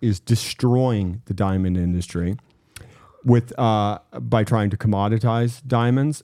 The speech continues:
and the price guide no longer reflects the wholesale value of diamonds as they are sold, but influences what those prices are before they go to market.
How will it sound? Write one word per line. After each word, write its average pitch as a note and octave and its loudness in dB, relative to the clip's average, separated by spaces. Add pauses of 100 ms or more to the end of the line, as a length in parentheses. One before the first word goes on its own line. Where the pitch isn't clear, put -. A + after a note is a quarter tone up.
and A#2+ 4
the A2+ -2
price D#3 0
guide G#2+ 0
no A#2+ 2
longer A#2 0
reflects G#2+ -2
the B2 0
wholesale A2+ 0
value F#2 -2
of F2+ -6
diamonds G2+ 0
as G2 -6 (160)
they F#2+ -2
are F2+ -2
sold, B2 0 (300)
but B2 2
influences C3 -2 (200)
what B2 2
those B2 2
prices A#2 0
are G#2 0
before G#2+ -2
they G2+ 0
go F#2 -2
to G2+ 0
market. D3 0